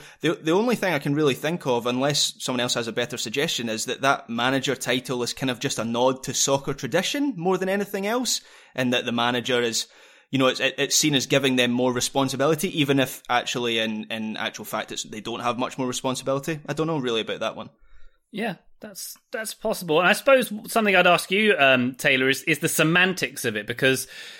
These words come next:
Speaker 2: in American parlance in M L S, you'd use head coach, but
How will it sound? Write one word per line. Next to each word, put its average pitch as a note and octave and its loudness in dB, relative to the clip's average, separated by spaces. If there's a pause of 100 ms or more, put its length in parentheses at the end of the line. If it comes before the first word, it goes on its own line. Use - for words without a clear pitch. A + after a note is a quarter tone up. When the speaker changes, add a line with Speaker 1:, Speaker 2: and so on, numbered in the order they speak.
(320)
Speaker 2:
in G3+ 2
American F#3+ 6
parlance B2+ 2
in D3 2
M C3+ 6
L C#3 6
S, B2+ 2
you'd C3 -2
use D3+ 2
head C#3 0
coach, - 2
but C3 4